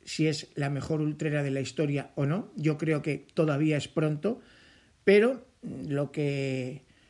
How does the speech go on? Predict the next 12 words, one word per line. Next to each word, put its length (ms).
lo 140
que 100
desde 220
luego 480
no 420
cabe 220
duda 420
es 140
que 80
es 260
la 160
mujer 400